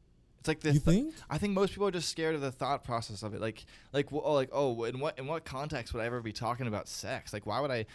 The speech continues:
Speaker 1: Who would I be talking about sex with?
Speaker 2: Because
Speaker 1: And,
Speaker 2: I
Speaker 1: and
Speaker 2: like
Speaker 1: then
Speaker 2: to hear people experiences because my experience is different. Like, I never tried poppers. I never had the Eiffel Tower. You know, so s-,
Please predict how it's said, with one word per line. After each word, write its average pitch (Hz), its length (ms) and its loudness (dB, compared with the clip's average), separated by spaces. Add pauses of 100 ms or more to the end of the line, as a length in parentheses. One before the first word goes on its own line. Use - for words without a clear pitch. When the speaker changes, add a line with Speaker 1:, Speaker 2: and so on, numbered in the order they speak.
(240)
Speaker 1:
Who 151 120 2
would 175 100 4
I 147 60 2
be 120 80 -4
talking 131 280 -4
about 104 160 -4
sex - 380 -6
with? 98 160 -6
Speaker 2:
Because 165 240 8
Speaker 1:
And, 226 60 6
Speaker 2:
I 277 40 6
Speaker 1:
and 226 100 4
Speaker 2:
like 175 180 8
Speaker 1:
then 185 120 8
Speaker 2:
to 175 60 12
hear 165 80 12
people 160 260 10
experiences 147 560 0
because 123 380 0
my 120 240 -2
experience 123 380 0
is 120 100 -4
different. 127 260 -2
Like, 107 100 -2
I 117 100 0
never 139 260 2
tried 113 260 -2
poppers. 110 360 2
I 113 100 2
never 123 300 4
had 120 240 4
the 107 80 0
Eiffel 113 280 -2
Tower. 117 360 0
You 151 120 8
know, 151 180 8
so 156 160 6
s-, 147 60 10